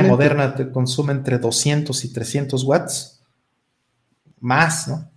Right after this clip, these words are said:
Speaker 2: Quinientos hay unas ya.
Speaker 1: Y va a depender de la carga que
Speaker 2: Ujú,
Speaker 1: metas.
Speaker 2: ujú.
Speaker 1: Qué tan calientes metes las cosas,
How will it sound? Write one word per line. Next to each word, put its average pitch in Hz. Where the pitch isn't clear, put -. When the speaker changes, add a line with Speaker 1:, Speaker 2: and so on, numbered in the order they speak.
Speaker 2:
Quinientos 131
hay 117
unas 117
ya. 117
Speaker 1:
Y 156
va 160
a -
depender 127
de 120
la 110
carga 110
que 107
Speaker 2:
Ujú, 101
Speaker 1:
metas. 135
Speaker 2:
ujú. 139
Speaker 1:
Qué 147
tan 139
calientes 117
metes 107
las 101
cosas, 123